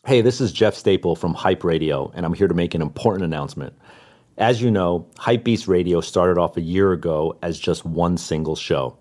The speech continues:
Today, that one show has successfully grown into an entire platform.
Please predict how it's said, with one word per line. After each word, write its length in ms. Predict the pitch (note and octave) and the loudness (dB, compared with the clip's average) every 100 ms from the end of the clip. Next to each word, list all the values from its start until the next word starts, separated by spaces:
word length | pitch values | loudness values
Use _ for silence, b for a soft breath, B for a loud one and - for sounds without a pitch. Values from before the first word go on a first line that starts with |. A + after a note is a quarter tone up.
| _ _ _ _ | _ _ _ _
Today, 440 | - A#2+ A#2+ A2+ - B B B | 0 2 4 2 -2 B B B
that 240 | G2+ G#2+ | 2 2
one 220 | G2+ G#2+ | 2 2
show 240 | G#2 G2+ F#2+ | 2 2 2
has 180 | E2+ - | 0 -4
successfully 640 | - E2 - F#2 - F2 | -6 -4 -4 -4 -2 -4
grown 400 | D2+ F2+ E2+ E2+ E2+ | 0 0 0 0 -2
into 300 | F2 - F2+ | -4 -2 -4
an 60 | |
entire 600 | E2 D#2+ - G2 F#2+ F#2 | -2 -4 -2 2 4 2
platform. 760 | F#2 - - E2 - C#2+ C2+ C#2+ | -2 -8 -2 -2 -2 -10 -10 -14